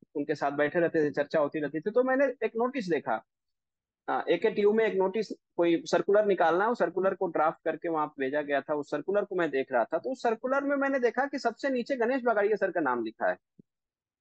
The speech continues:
और उसके ऊपर भानु सर का नाम लिखा है। ये दो ही लोग को मैं जानता था, उसके ऊपर जितने नाम लिखे मैं किसी को नहीं जानता था और उसमें से जितने भी लोग हैं direct कुछ नहीं कर रहे थे उस काम में। किसी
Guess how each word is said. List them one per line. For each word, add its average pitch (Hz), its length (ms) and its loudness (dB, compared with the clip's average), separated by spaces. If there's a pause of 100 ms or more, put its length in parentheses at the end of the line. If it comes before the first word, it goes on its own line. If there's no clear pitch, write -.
(140)
और 220 120 2
उसके 240 260 0
ऊपर 262 280 4
भानु 185 220 2
सर 196 160 0
का 185 120 0
नाम 151 200 2
लिखा - 200 -2
है। 277 160 0
ये 403 60 4
दो 208 140 2
ही 233 80 0
लोग 240 180 0
को 240 120 0
मैं 208 120 0
जानता 151 320 -2
था, 147 160 -4
उसके 202 300 -6
ऊपर 269 220 -2
जितने 226 260 -2
नाम 262 220 0
लिखे 254 180 -4
मैं 262 160 0
किसी 254 200 -6
को 254 100 0
नहीं 233 120 2
जानता 196 320 0
था 226 100 -2
और 254 120 -2
उसमें 254 240 -4
से 262 120 -6
जितने 240 300 -4
भी 262 100 -2
लोग 254 200 0
हैं 262 100 0
direct 220 380 2
कुछ 277 180 -6
नहीं 220 140 -2
कर 180 140 0
रहे 131 140 2
थे 131 120 -10
उस 120 100 -10
काम 107 180 -4
में। 95 140 -10 (2250)
किसी 147 180 -4